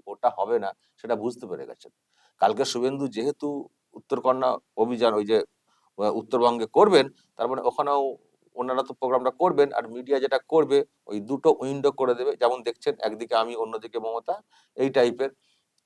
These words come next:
আহ, কালকে ওটাও হবে, একদিকে মমতা ব্যানার্জির একুশে জুলাই, অন্যদিকে শুভেন্দু অধিকারীদের প্রোগ্রাম, উইন্ডো শেয়ার। মানে মমতা ব্যানার্জিকে একতরফা ফুটেজ, ফুটেজ খেতে শুভেন্দুরা দেবেন না,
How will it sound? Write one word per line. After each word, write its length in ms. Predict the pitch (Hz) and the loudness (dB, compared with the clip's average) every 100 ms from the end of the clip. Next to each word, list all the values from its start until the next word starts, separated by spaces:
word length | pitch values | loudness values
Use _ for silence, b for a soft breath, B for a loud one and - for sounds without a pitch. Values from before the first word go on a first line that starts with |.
| - | -4
আহ, 360 | 107 104 104 85 _ - | 0 2 2 0 _ 0
কালকে 260 | 117 131 | 0 2
ওটাও 200 | 120 123 | 2 2
হবে, 260 | 117 104 120 | 0 -4 -2
একদিকে 340 | 110 110 110 120 | -2 -2 -6 -6
মমতা 340 | 113 117 123 | -4 -2 -2
ব্যানার্জির 360 | 120 120 117 127 | -2 -2 -4 -6
একুশে 300 | 107 123 143 | -6 -8 -10
জুলাই, 220 | 139 170 | 0 2
অন্যদিকে 600 | 175 123 117 110 110 110 - _ | 2 -2 -10 -14 -8 -8 -8 _
শুভেন্দু 420 | - 120 107 104 101 | -10 -4 -2 0 -2
অধিকারীদের 440 | 101 104 104 101 | -2 -4 -4 -4
প্রোগ্রাম, 400 | - 95 92 - _ _ _ | -6 -6 -6 -8 _ _ _
উইন্ডো 340 | 107 113 113 113 | -6 -4 -2 -2
শেয়ার। 300 | 104 98 104 _ _ _ | -2 -4 -6 _ _ _
মানে 140 | 104 113 | -4 -2
মমতা 320 | 113 123 127 | 0 0 0
ব্যানার্জিকে 400 | 127 127 123 117 | 0 0 -2 0
একতরফা 600 | 107 - - 127 - 131 - _ _ | 2 0 -2 -2 2 0 -2 _ _
ফুটেজ, 440 | - 123 139 127 - | -12 2 2 2 -8
ফুটেজ 360 | 143 160 151 - | 0 4 2 2
খেতে 420 | 131 - 113 - _ _ - | -4 2 0 0 _ _ -12
শুভেন্দুরা 500 | 123 117 120 113 110 | -6 -4 -2 -2 -2
দেবেন 320 | 127 143 | 0 0
না, 120 | 123 | 0